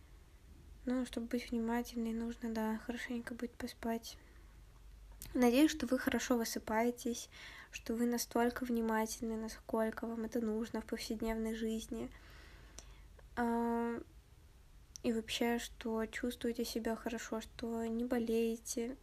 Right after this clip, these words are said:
<laughs> что не чувствуете себя скотом. Ам, что у вас всё хорошо.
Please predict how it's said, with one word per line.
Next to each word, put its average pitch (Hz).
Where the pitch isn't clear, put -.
<laughs> 247
что -
не 247
чувствуете 247
себя 233
скотом. 233
Ам, 240
что -
у 240
вас 240
всё 254
хорошо. 226